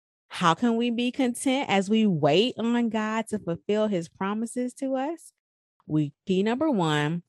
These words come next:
trust God's timing. Key number two,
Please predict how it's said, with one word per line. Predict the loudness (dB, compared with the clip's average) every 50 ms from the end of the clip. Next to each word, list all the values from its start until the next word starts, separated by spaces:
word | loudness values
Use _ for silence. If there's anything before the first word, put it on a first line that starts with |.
| _ _ -10
trust | -8 -6 0 4 6 6 6 6 4 0 -2
God's | 0 2 4 4 6 4 4 2 0 -6 -10
timing. | -10 -10 -8 -4 -4 0 2 2 4 4 4 4 4 2 0 -2 -4 -4 -6 -6 -6 _ _ _ _ -10
Key | -2 0 2 2
number | 2 2 0 0 0 -2 -4
two, | -4 -4 -2 0 2 2 2 0 0 -2 -4 -6